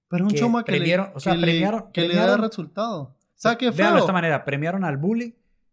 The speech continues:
Speaker 2: que se metía con el
Speaker 1: Pero
Speaker 2: negro.
Speaker 1: bully, ¿por qué? O sea,
Speaker 2: No,
Speaker 1: el, el, por
Speaker 2: no
Speaker 1: lo
Speaker 2: me
Speaker 1: menos,
Speaker 2: gusta.
Speaker 1: por lo menos le digo algo. En la N B A hay mucho de eso. Eh, jugadores que hablan basura, pero es para desenfocar a ciertos jugadores.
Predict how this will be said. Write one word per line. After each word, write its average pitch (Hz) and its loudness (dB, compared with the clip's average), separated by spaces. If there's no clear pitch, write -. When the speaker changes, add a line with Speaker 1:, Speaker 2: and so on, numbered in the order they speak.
Speaker 2:
que 156 -6
se 147 -10
metía 143 -4
con 143 -6
el 123 -6
Speaker 1:
Pero 131 0
Speaker 2:
negro. 202 4
Speaker 1:
bully, 240 2
¿por 190 -6
qué? 262 -6
O 165 -4
sea, 226 0
Speaker 2:
No, 214 -6
Speaker 1:
el, 190 -4
el, 170 -8
por 131 -2
Speaker 2:
no 143 2
Speaker 1:
lo 156 4
Speaker 2:
me 226 4
Speaker 1:
menos, 247 0
Speaker 2:
gusta. 113 -14
Speaker 1:
por 190 0
lo 208 0
menos 240 4
le 202 2
digo 185 0
algo. 139 -2
En 151 0
la 165 0
N 165 0
B 185 -2
A 226 -2
hay 196 -2
mucho 202 -4
de 156 -4
eso. 175 -10
Eh, 135 -8
jugadores 160 -4
que 156 -12
hablan 165 -2
basura, 190 -6
pero 151 -6
es 143 -10
para 165 -6
desenfocar 131 -10
a 160 -8
ciertos 160 -12
jugadores. 139 -8